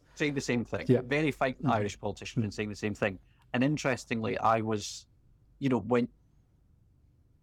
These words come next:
Speaker 1: you, you're, you're chatting to them and they get really frustrated, there's only one group of people who really think that being in the E U is incompatible with,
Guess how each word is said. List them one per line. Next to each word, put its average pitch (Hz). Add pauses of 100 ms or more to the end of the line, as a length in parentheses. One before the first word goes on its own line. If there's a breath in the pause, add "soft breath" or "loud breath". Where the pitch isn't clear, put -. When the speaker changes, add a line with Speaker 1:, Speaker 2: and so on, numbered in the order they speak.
Speaker 1:
you, 135
you're, 139
you're 123
chatting 139
to -
them 104
and 101
they 104
get 104
really 123
frustrated, 120
there's 104
only 185
one 139
group 123
of -
people - (520)
who 110
really 120 (160)
think - (400)
that 101 (120)
being 120
in 113
the 107
E 104
U 104
is 101
incompatible 101
with, 98